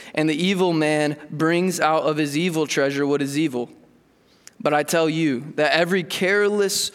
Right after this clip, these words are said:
word that people speak, they shall give an accounting for it in the day of judgment.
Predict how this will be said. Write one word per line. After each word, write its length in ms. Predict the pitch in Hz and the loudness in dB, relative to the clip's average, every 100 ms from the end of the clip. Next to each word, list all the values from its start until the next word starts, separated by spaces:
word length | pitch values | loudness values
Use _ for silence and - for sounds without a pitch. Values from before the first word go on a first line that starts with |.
| - | -10
word 480 | - 165 185 185 185 | -2 2 2 2 2
that 200 | 160 - | 0 0
people 320 | 190 175 170 | -4 -2 -4
speak, 580 | - - 156 139 - - - - - | -4 -4 -2 -4 -6 -18 -20 -20 -8
they 160 | 156 170 | 0 2
shall 320 | 185 185 160 - - 160 | 4 2 2 -2 -12 -6
give 320 | 151 185 208 | 2 4 4
an 100 | 202 | 2
accounting 560 | 180 - 185 180 185 160 | 0 0 0 2 2 0
for 300 | - 147 143 | 0 0 0
it 80 | 143 | 0
in 80 | 156 | -2
the 100 | 147 | 0
day 280 | 151 156 | 2 2
of 100 | 156 | 2
judgment. 500 | 147 156 147 127 123 | 0 0 0 -2 -6